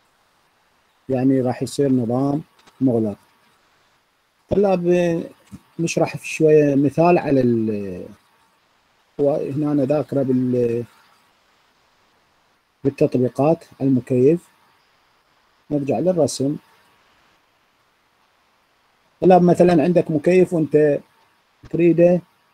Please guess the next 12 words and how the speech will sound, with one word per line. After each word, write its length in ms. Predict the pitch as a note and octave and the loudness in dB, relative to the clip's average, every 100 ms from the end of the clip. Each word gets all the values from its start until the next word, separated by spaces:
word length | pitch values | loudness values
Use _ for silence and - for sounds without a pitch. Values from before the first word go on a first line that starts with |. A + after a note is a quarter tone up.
| _ _ _ _ - | _ _ _ _ -2
ينطيك 380 | C#3+ C#3+ E3 | -2 0 -2
درجة 360 | C#3+ E3 C#3+ C#3+ | 2 2 2 -2
حرارة 520 | - C#3+ D#3+ F3 G3+ G3+ _ _ _ _ _ | -6 -2 0 2 2 -2 _ _ _ _ _
ستة 340 | - E3 - A#2+ | -6 -6 -4 -6
عشر. 380 | F#2+ A#2 - _ _ _ _ _ _ _ _ _ _ _ _ _ _ _ _ _ _ _ _ _ _ _ _ _ _ _ _ _ _ _ _ _ _ _ _ _ _ | -6 -14 -20 _ _ _ _ _ _ _ _ _ _ _ _ _ _ _ _ _ _ _ _ _ _ _ _ _ _ _ _ _ _ _ _ _ _ _ _ _ _
زين؟ 360 | A#2 C3+ E3 A3 _ _ _ _ _ _ _ _ _ _ _ _ _ _ _ _ _ _ _ _ _ _ _ _ _ _ _ _ _ _ _ _ _ _ _ _ _ _ _ _ | -8 -4 -4 -6 _ _ _ _ _ _ _ _ _ _ _ _ _ _ _ _ _ _ _ _ _ _ _ _ _ _ _ _ _ _ _ _ _ _ _ _ _ _ _ _
تنطيه 420 | C3 A#2+ E3+ C3+ | -8 -2 0 0
إشارة، 480 | A#2+ D#3 D3+ E3+ G#3 _ _ _ C#3 | -2 -2 0 0 -2 _ _ _ -10
هنا 480 | B2 C#3+ B2+ A#2+ | -6 -4 -2 -2
أنت 180 | C3 C3 | -4 -6
إيش 180 | B2 - | -10 -6
تنطي 460 | D#3+ D#3 D3 C#3 | -4 -4 -2 -2